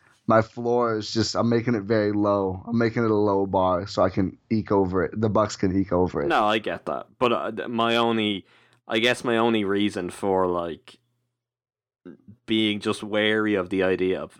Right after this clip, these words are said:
Speaker 2: let's say Giannis did score sixty. That'd be incredible. Giannis scores sixty. They lose by twenty. I don't think I'm gonna take any joy in the career high Giannis sixty points in game six. And I know Bucks Twitter would probably take more joy in that than any loss.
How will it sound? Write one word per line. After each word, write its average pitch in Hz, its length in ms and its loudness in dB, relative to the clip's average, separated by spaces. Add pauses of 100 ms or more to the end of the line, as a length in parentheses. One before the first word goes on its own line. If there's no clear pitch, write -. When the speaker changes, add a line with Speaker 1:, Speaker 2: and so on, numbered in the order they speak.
Speaker 2:
let's - 180 -2
say 135 140 0
Giannis 120 460 -2
did 120 240 4
score 92 340 0
sixty. - 520 -6
That'd - 160 2
be 107 80 0
incredible. 107 540 0
Giannis 110 320 0
scores 101 280 -2
sixty. 95 460 -6 (320)
They 110 100 4
lose 104 280 0
by 92 120 -4
twenty. 90 540 -4 (340)
I 104 100 -4
don't 117 160 2
think 117 120 -2
I'm 104 120 -6
gonna 92 200 -6
take 95 220 -2
any 92 220 0
joy 95 380 2
in 85 120 -8
the 87 100 -6
career 98 380 0
high 92 300 0
Giannis 90 360 -2
sixty - 400 -14
points 92 320 -14
in 90 80 -12
game 85 240 -12
six. - 400 -12
And 98 100 -6
I 98 100 -2
know 98 200 -4
Bucks 98 340 -14
Twitter 98 260 -4
would 90 200 -12
probably 131 380 0
take 131 260 -6
more 113 260 0
joy 101 220 0
in 92 80 -2
that 92 180 -2
than 85 120 -6
any 92 340 -6
loss. 85 540 -6